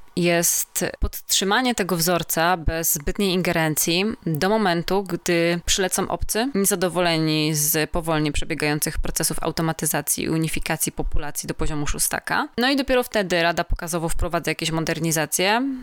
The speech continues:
po czym utrzymuje to kolejne stadium implementacji pomysłów obcych tak długo, na ile pozwala cierpliwość oprawców. I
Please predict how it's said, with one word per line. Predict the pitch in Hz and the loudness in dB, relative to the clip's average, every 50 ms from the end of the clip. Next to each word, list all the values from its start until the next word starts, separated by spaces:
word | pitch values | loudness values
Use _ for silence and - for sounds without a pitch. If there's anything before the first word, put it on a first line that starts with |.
| - - _ _ - - | -12 -16 _ _ -14 -2
po | - 269 311 | 0 0 0
czym | - - 277 233 - | 2 0 0 0 0
utrzymuje | - - - - 190 196 208 220 214 214 208 | 0 0 0 0 2 2 2 4 4 2 2
to | 202 190 175 | 0 -2 -4
kolejne | - - 180 175 190 196 190 180 180 | -4 -2 -2 0 2 2 2 0 0
stadium | - - 196 196 165 180 180 - | 0 0 -2 0 0 0 -2 0
implementacji | - 180 180 - 185 160 160 151 165 - 180 175 - - - 175 156 151 | -2 -2 0 0 0 0 -2 -2 -2 -2 -2 -2 -2 -2 0 0 0 0
pomysłów | 147 - 170 156 156 160 160 - - - 160 156 151 147 - - - - - - - - | -2 -2 -2 -2 0 0 0 0 0 0 0 0 0 -2 -2 -2 -2 -2 -2 -2 -2 -4
obcych | 180 - - - - 185 226 - | -2 -2 -2 0 0 -2 -2 0
tak | - 208 214 208 | -2 -2 -2 0
długo, | 190 190 180 170 185 202 | 0 0 0 2 2 2
na | 214 208 165 | 2 2 2
ile | 110 185 185 185 180 180 180 - | 2 2 2 4 2 2 2 2
pozwala | - - - - 170 165 165 156 156 156 156 156 - - - - | 0 0 2 0 0 2 2 2 2 2 2 0 -2 -4 -8 -6
cierpliwość | - - - - 175 165 165 - - | -4 -4 -2 0 0 0 0 -2 -2
oprawców. | - - 151 139 - - - - - - - - - - - - - - - - | 0 0 -2 -2 -2 -2 -4 -4 -2 -2 -2 -4 -4 -4 -8 -10 -18 -20 -12 -4
I | - 233 254 262 262 254 | 0 2 2 2 2 0